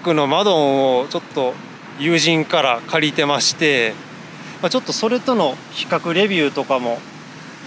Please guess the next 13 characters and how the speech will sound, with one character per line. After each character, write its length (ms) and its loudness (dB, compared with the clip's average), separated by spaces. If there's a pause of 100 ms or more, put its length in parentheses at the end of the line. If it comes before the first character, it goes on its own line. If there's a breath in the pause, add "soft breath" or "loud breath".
(160)
え 300 0
ー、 20 -2
し 100 0
て 200 2
い 60 0
き 100 -6
た 180 2
い 100 0
と 240 2
思 240 2
い 80 4
ま 160 4
す。 520 -4